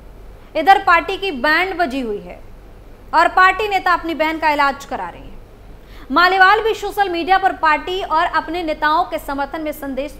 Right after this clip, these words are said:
पोस्ट कर अपने कर्तव्य का पालन कर ही लेती हैं। इंडियन एक्सप्रेस से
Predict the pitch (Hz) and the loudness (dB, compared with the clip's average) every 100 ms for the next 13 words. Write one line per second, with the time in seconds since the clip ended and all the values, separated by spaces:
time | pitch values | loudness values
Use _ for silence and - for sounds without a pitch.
0 | - 311 311 - 294 320 - 330 349 381 | -10 -10 -10 -4 -4 -4 -6 0 2 0
1 | 381 320 330 302 359 349 339 349 - 285 | -2 -2 -2 -4 -2 0 0 -2 -4 -4
2 | 285 311 311 277 285 302 226 175 160 - | -4 -8 -8 -8 -8 -8 -10 -12 -18 -20
3 | - - - - - - - - - - | -20 -20 -20 -20 -20 -20 -20 -20 -20 -14
4 | - 294 370 359 - - 339 330 - | -4 0 0 -2 -6 -10 -10 -10 -14